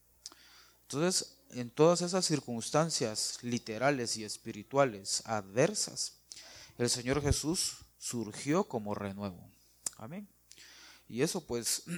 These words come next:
<clears throat> eh, es un, una enseñanza para nosotros de que, ah, en contra nuestra va a haber oposición, ya sea literal o espiritual,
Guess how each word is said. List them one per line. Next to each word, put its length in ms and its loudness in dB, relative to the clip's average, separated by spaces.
<clears throat> 300 -14
eh, 460 -2
es 160 -4
un, 560 -8
una 140 2
enseñanza 600 2
para 220 6
nosotros 520 -4
de 160 2
que, 220 -4
ah, 640 -8
en 120 -16
contra 360 4
nuestra 380 0
va 100 4
a 20 4
haber 320 2
oposición, 760 -4
ya 140 4
sea 220 2
literal 540 0
o 100 -4
espiritual, 760 -2